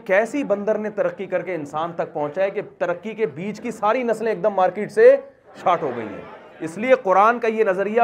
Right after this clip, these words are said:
بالکل درست ہے، سو فیصد بمانگ دہل قرآن اعلان کر رہا ہے، "ہم نے آدم کو ڈائریکٹ مٹی کا پتلا بنا کے اس میں جان ڈالی اور اسی کی پسلی سے اماں حوا کو پیدا کیا اور انہی دونوں کے ملاپ سے زمین کو انسان،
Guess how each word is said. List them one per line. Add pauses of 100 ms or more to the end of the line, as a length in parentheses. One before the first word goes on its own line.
(140)
بالکل (180)
درست
ہے،
سو
فیصد
بمانگ
دہل
قرآن
اعلان
کر
رہا
ہے، (360)
"ہم
نے
آدم
کو
ڈائریکٹ
مٹی
کا
پتلا
بنا
کے
اس
میں
جان
ڈالی (280)
اور
اسی
کی
پسلی
سے
اماں
حوا
کو
پیدا
کیا (320)
اور (100)
انہی
دونوں
کے
ملاپ
سے
زمین
کو
انسان،